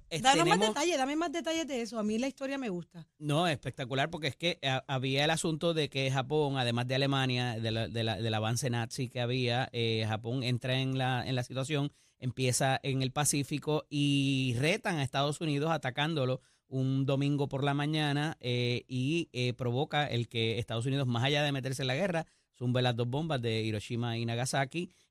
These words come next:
Speaker 1: eh, y se cree toda esta ofensiva en el Pacífico y, eh, terminen con lo poquito que quedaba de Alemania, se crean los armisticios y demás, la, los acuerdos de paz,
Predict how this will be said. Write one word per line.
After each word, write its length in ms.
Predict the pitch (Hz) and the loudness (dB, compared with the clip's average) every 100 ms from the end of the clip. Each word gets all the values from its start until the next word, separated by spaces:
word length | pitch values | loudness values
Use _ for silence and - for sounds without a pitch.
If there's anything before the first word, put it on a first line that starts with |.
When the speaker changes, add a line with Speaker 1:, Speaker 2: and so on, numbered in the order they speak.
| - | -2
Speaker 1:
eh, 280 | 127 123 127 | 2 2 0
y 240 | 139 143 170 | 0 2 2
se 160 | 147 | -2
cree 300 | 131 131 151 | 0 0 0
toda 420 | - 131 135 139 | 0 0 2 4
esta 180 | 135 156 | 2 0
ofensiva 520 | 143 139 131 143 143 | -2 0 0 0 0
en 100 | 143 | 0
el 100 | 139 | -2
Pacífico 840 | 135 139 - 170 151 131 147 180 - | -2 -2 0 -2 -4 -2 -2 -2 -4
y, 380 | 127 131 160 165 | -2 0 0 0
eh, 220 | 135 127 | 0 -2
terminen 640 | 117 120 123 196 160 143 - _ _ | -2 -4 -2 0 0 0 -4 _ _
con 120 | 131 | 0
lo 140 | 127 | 0
poquito 320 | 117 110 - 160 | 0 -6 -2 -2
que 100 | 160 | 0
quedaba 320 | 160 160 165 | 0 2 2
de 80 | 170 | 2
Alemania, 460 | 170 160 156 156 | 2 0 0 0
se 160 | 143 117 | -2 -2
crean 380 | 117 120 127 135 | -2 0 2 0
los 180 | 139 | 0
armisticios 640 | 131 135 127 143 139 147 135 | 0 0 -2 -2 -4 -2 0
y 40 | |
demás, 260 | 135 131 147 | 0 0 0
la, 160 | 123 110 | -2 -4
los 180 | 110 | -6
acuerdos 400 | 104 - 117 123 | -8 -8 -4 -4
de 100 | 127 | -4
paz, 280 | 139 139 - | -2 -2 -4